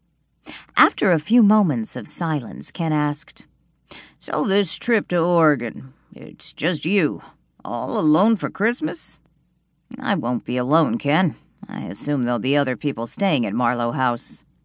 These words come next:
"Marlowe House?" "It's the name of the bed and breakfast." "Can I ask you something?" Ken asked. Chris thought the question amusing, considering Ken had practically just asked him if he was gay.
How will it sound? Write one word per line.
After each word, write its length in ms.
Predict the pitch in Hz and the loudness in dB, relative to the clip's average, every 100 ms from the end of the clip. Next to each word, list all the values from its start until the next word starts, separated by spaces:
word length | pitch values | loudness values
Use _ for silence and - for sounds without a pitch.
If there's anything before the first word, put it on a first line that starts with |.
| _ _ _ _ _ | _ _ _ _ _
"Marlowe 560 | - - 143 156 117 123 | -14 -2 0 2 2 0
House?" 560 | 107 87 - - - _ _ - - _ _ - | -2 -4 -6 -12 -14 _ _ -20 -20 _ _ -4
"It's 240 | 233 208 | -2 -2
the 140 | 196 165 | 0 2
name 260 | 151 143 | 4 4
of 160 | 131 107 | 2 -2
the 80 | 107 | -2
bed 240 | 104 135 | 0 2
and 140 | 117 | 0
breakfast." 680 | 123 135 127 92 73 - - _ _ _ _ _ _ _ - | 0 0 -2 -10 -12 -14 -16 _ _ _ _ _ _ _ -12
"Can 120 | - | -4
I 160 | 453 587 | -2 0
ask 360 | 156 156 151 135 | 2 4 2 -2
you 140 | 127 | -4
something?" 600 | 101 131 113 104 95 107 - _ - | -2 -2 -2 -4 -8 -10 -18 _ -6
Ken 180 | 131 | -4
asked. 560 | 110 110 175 - - - _ _ _ _ - - - _ _ - | -2 0 0 -2 -10 -20 _ _ _ _ -20 -20 -20 _ _ -6
Chris 240 | 539 - | -2 0
thought 240 | - 392 | 2 0
the 100 | - | 0
question 540 | 202 233 254 - 151 135 | 0 2 2 2 -2 2
amusing, 680 | 139 160 160 131 101 62 139 | 4 4 2 0 -4 -10 -8
considering 680 | 151 143 - 131 113 98 | -4 -4 -2 -4 -4 -4
Ken 320 | 110 165 143 120 | -4 -2 -2 -2
had 220 | 123 98 | -4 -6
practically 560 | 180 185 - 135 123 | -2 -2 -2 -8 -6
just 280 | 113 135 - | -2 -4 0
asked 360 | 151 156 151 - | 0 0 -2 -2
him 140 | 147 | 0
if 100 | 151 | 2
he 100 | 180 | 0
was 180 | 143 127 | -2 -2
gay. 480 | 104 160 139 92 - | 0 0 0 -2 -10